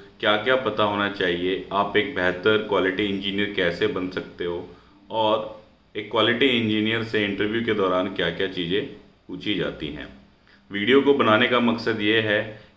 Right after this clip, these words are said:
कि जितने भी मेरे viewers क्वालिटी डिपार्टमेंट में काम कर रहे हैं,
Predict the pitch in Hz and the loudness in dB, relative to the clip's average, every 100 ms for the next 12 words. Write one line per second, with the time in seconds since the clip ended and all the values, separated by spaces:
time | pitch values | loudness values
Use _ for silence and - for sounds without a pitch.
0 | _ 104 101 117 123 120 117 120 117 - | _ -10 -10 -2 -2 0 2 2 0 -8
1 | - - _ _ 104 110 104 101 101 113 | -20 -20 _ _ -2 0 2 2 6 6
2 | 98 101 - - - _ - 95 101 123 | 4 0 -12 -20 -20 _ -4 -2 0 -2
3 | 110 101 98 117 117 110 107 104 107 110 | 4 4 4 0 0 0 2 2 2 4
4 | 104 104 104 101 98 104 | 4 6 4 2 -4 -6